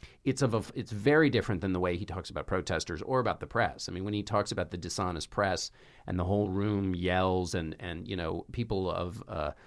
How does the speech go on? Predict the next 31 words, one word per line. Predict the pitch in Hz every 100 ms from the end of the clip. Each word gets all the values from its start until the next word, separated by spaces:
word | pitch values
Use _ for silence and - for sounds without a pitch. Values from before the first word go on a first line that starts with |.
| -
non-white | 110 117 127 127 117 107 110
members | 104 98 98 85
of | 80
the |
press | 85 - 90 92
have | 90
been | 80 87 85 -
yelled | 107 95 92 92 92 - _
at | 87 90 -
and | 90
had | 87 87
things | - 92 85
like, | 85 87 - -
"Go | 101 95
back | 92 92
to | - 80
Iraq, | 78 101 104 104 - -
go | 90
back | 92 95 -
to | 92 85
isis," | 104 - 95 85 - - - - - _ _
that | 117 123 143 147 - -
coming | 120 127 117
out | 104
of | 101
the | -
crowd, | - 110 101 104 104
"Go | 95
back | 87 -
to |
Auschwitz," | - 104 123 - 104 101 -